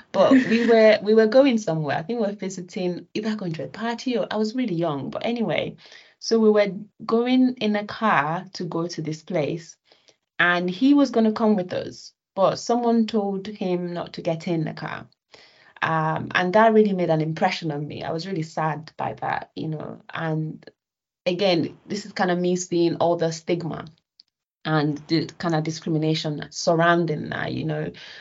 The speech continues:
Um, and anyway, so that was one instance. But apart from that, um, when I came here many, many years later, I met a friend who is, well,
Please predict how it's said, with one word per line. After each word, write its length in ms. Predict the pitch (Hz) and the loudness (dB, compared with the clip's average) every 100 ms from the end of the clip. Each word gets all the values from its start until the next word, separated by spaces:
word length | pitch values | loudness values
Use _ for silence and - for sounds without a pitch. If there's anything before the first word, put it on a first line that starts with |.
| - _ - | -20 _ -6
Um, 600 | 165 156 151 151 127 - | -2 -2 -2 -4 -6 -6
and 260 | - 165 160 | -2 -2 0
anyway, 240 | 190 170 160 | 0 2 0
so 120 | 170 | 0
that 140 | 190 | 2
was 120 | 202 | 2
one 180 | 180 175 | 0 -4
instance. 460 | - 165 160 151 156 | -2 -4 -4 -6 -2
But 200 | - 196 | -2 -2
apart 260 | 240 247 | -2 -4
from 220 | 247 214 208 | 0 2 2
that, 420 | 190 160 - 165 - - - - - | 0 -2 -4 -10 -16 -20 -20 -14 -4
um, 280 | 175 170 165 | -2 -2 -2
when 180 | 202 220 | 4 4
I 200 | 214 214 | 4 0
came 280 | - 208 | -4 -2
here 580 | 196 190 208 175 151 180 - _ | -2 -4 -2 -2 -2 -4 -10 _
many, 280 | 175 190 190 | -4 0 2
many 200 | 180 175 | 0 0
years 320 | 170 170 165 | -2 -4 -4
later, 340 | 180 190 190 | -6 -6 -4
I 400 | 151 - - 185 185 | -2 -2 -4 -4 -2
met 380 | 196 226 247 - | 2 2 0 -4
a 100 | 196 | -6
friend 540 | 196 - 175 180 277 - _ _ | -2 2 4 6 4 2 _ _
who 400 | - 196 185 175 | -6 -4 -4 -4
is, 560 | 170 175 170 170 165 - - | -2 0 0 -2 -6 -12 -2
well, 340 | 165 147 143 | 0 0 -6